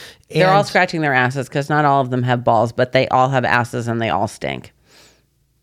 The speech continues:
Speaker 2: No, they all have assholes and they all stink. That's
Speaker 1: Yes.
Speaker 2: the joke. It's
Speaker 1: Exactly.
Speaker 2: old Chinese rhyme.
Speaker 1: Yes.
Speaker 2: But anyway, um, and yeah, I said Chinese. Oh, shoot me.
Speaker 1: Oh, no.
Speaker 2: All right. Sorry.
Speaker 1: They might.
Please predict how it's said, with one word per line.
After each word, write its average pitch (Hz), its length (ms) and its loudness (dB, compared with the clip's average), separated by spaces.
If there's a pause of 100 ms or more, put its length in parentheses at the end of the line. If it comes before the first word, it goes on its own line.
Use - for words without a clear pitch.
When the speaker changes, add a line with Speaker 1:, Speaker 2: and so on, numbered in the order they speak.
Speaker 2:
No, 151 280 2
they 131 140 2
all 131 160 2
have 113 200 -2
assholes 127 460 0
and 110 100 -4
they 110 60 -2
all 101 140 -4
stink. 101 280 -6
That's 117 140 0
Speaker 1:
Yes. 123 220 0
Speaker 2:
the 110 80 -6
joke. 101 440 -4
It's 113 100 -6
Speaker 1:
Exactly. 135 540 -2 (180)
Speaker 2:
old 113 260 -4
Chinese 107 400 -6
rhyme. 104 280 -6 (120)
Speaker 1:
Yes. 143 200 2
Speaker 2:
But 180 100 4
anyway, 151 460 2 (340)
um, 143 260 0
and 143 160 2
yeah, 143 160 4
I 135 140 4
said 123 240 0
Chinese. 123 460 -2
Oh, 139 500 2
shoot 147 400 0
me. 98 280 -8
Speaker 1:
Oh, 185 160 4
no. 180 100 4
Speaker 2:
All 151 60 4
right. 151 240 0 (240)
Sorry. 151 280 2
Speaker 1:
They 170 60 0
might. 165 340 0